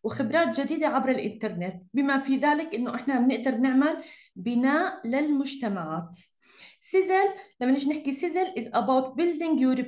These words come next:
brand online، كيف نبني البراند تبعتنا أونلاين. هدول هم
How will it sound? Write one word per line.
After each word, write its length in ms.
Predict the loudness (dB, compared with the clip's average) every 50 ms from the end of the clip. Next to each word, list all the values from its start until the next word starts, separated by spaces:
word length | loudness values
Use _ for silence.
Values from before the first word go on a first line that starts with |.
| 0
brand 300 | 2 2 2 2 0 -4 0 0
online، 520 | 2 2 2 0 -2 -2 -4 -6 -8 -6 -2
كيف 300 | -2 0 0 2 4 4
نبني 300 | 4 4 4 2 2 2
البراند 640 | 2 0 -2 -2 0 0 0 0 0 0 -2 -4
تبعتنا 580 | -4 -4 -6 -6 -6 -2 0 0 0 0 -2 -4 -12 _ _ _ _ _ _ 2
أونلاين. 540 | 2 4 2 2 0 -2 -4 -4 -6 -10 -14 _ _ _ -20 -20 -20 _ _ _ _ _ _ _ _ _ _ _ _ _ _ -20 _ _ _ -6
هدول 260 | -2 0 2 2 2
هم 260 | 2 4 6 6 6